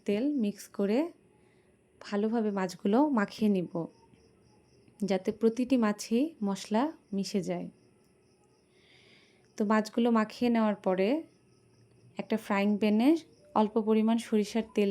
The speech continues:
নিয়ে এতে মাছগুলো ভেজে নিচ্ছি। পাবদা মাছগুলো খুব অল্প আঁচে ভাজতে হবে, বেশি হিটে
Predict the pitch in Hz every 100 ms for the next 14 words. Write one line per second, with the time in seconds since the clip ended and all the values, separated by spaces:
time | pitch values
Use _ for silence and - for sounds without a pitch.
0 | 196 196 208 311 - - _ _ - _
1 | - 214 - 226 277 311 - _ _ _
2 | _ _ _ _ _ - 190 196 - 214
3 | 190 196 180 185 180 - - 170 175 190
4 | _ _ _ _ _ _ _ _ _ _
5 | _ - 208 196 214 220 220 202 233 233
6 | 262 - 294 302 - - 220 214 233 220
7 | 220 190 196 - 208 208 180 208 302 302
8 | - - - _ _ - - - _ _
9 | _ _ - 208 220 - 220 220 226 220